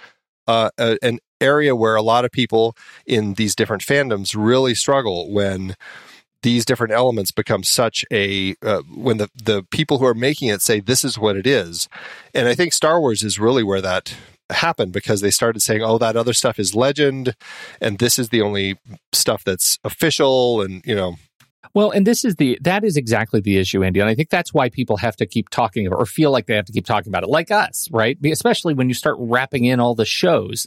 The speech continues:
Speaker 2: like, uh, you know, uh, uh, it's because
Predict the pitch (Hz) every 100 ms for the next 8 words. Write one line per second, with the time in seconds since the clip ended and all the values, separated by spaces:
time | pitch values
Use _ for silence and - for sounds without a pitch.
0 | 123 123 113 - 131 - 123 - 143 120
1 | 95 - - - - - - _ - -
2 | - - - _ - - - 127 - 160
3 | - 151 - - - 220 190 147 123